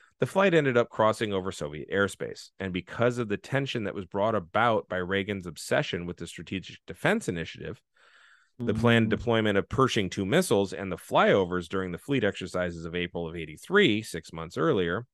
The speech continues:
Speaker 1: Actually, I don't know if that's six months earlier, but you get the idea. Uh,
Speaker 2: Yeah.
Speaker 1: and because of dumb fucking luck, the Soviets had planned a nuclear test on the Kamchatka Peninsula that very day, and the noted presence of a U S Air Force spy plane in the area,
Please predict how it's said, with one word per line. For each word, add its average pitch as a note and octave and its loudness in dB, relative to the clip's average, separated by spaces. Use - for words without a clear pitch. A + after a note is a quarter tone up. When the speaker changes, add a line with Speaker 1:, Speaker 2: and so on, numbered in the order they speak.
Speaker 1:
Actually, - -10
I F2 -6
don't D#2+ -10
know E2 -10
if E2+ -14
that's D#2+ -12
six - -14
months E2 -14
earlier, G#2 -4
but A2+ -2
you G#2 -8
get F2 -6
the D#2 -14
idea. G2+ -2
Uh, A2 4
Speaker 2:
Yeah. C#3+ 6
Speaker 1:
and A3+ 4
because C3+ 2
of F#2 -4
dumb A#2+ 4
fucking G2+ -2
luck, D3+ 2
the B2+ -2
Soviets F3+ 2
had D3 -4
planned G#2+ -2
a G2 -4
nuclear G2+ 0
test E2+ -6
on D#3 2
the D#3+ 0
Kamchatka F#2+ -4
Peninsula E2+ -6
that F2+ -2
very G2 0
day, D2+ -10
and F2+ -4
the F2 0
noted C3 0
presence A2 0
of F2 -6
a E2+ -4
U G#2+ 0
S A2+ 0
Air G#2+ 0
Force G2 -6
spy G#2+ 0
plane G2 -6
in E2+ -6
the E2+ -10
area, C3 2